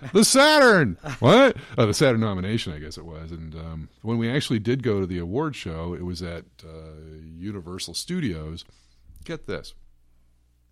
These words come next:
Exactly the same day, the same time that I am across the street in a parking lot, um, shooting a film where I'm, I'm cutting off Tom Sizemore's ear. And so Dan Rebird is in the,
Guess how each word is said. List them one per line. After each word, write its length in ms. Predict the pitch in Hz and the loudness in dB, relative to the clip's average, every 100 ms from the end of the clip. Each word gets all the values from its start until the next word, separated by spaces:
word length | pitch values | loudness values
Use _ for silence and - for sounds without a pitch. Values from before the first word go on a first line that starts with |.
| _ _ _ - | _ _ _ -12
Exactly 840 | 123 95 160 185 - 123 104 101 - - - - _ - | -8 -2 0 0 0 -2 -2 -4 -8 -20 -20 -20 _ -10
the 100 | 110 | -8
same 340 | 160 165 175 | -4 -4 -4
day, 300 | 139 120 117 | -2 -2 -4
the 100 | 107 | -4
same 340 | - 120 117 | -6 -4 -6
time 580 | 110 - 98 82 78 80 - _ _ _ - | -8 -12 -12 -12 -14 -18 -20 _ _ _ -12
that 180 | 101 101 | -8 -6
I 160 | 110 | -6
am 180 | 110 101 | -6 -6
across 400 | 92 120 120 - | -8 -8 -6 -6
the 60 | 117 | -8
street 420 | - 104 90 85 _ _ _ _ | -8 -6 -6 -8 _ _ _ _
in 200 | - 95 | -10 -8
a 60 | 90 | -10
parking 460 | - 147 147 113 | -10 -8 -6 -6
lot, 360 | 87 80 80 - _ _ _ _ _ - | -8 -8 -10 -12 _ _ _ _ _ -14
um, 600 | 87 87 87 87 87 87 - | -10 -8 -6 -8 -8 -10 -10
shooting 360 | - 135 113 | -4 -2 -2
a 40 | 98 | -4
film 360 | - 107 98 | -6 -4 -4
where 260 | 92 90 92 | -4 -6 -6
I'm, 280 | 98 98 98 | -6 -6 -8
I'm 260 | 95 98 | -8 -10
cutting 360 | - - 110 98 | -10 -10 -8 -6
off 180 | 92 - | -8 -8
Tom 260 | 104 95 | -6 -6
Sizemore's 540 | - 92 87 90 85 - | -2 -2 0 -2 -2 2
ear. 320 | 101 71 - _ - - - - - | 2 0 -6 _ -20 -20 -20 -20 -6
And 420 | 104 104 104 104 101 | 0 2 2 0 -2
so 640 | 127 113 110 110 107 107 | -2 -2 -2 -2 -4 -4
Dan 260 | 127 156 147 | -4 -4 -2
Rebird 420 | 156 113 98 98 | -4 -2 -2 -2
is 240 | 101 87 | -6 -6
in 340 | 117 113 110 107 | -4 -2 0 -2
the, 380 | 101 101 98 | -2 -4 -4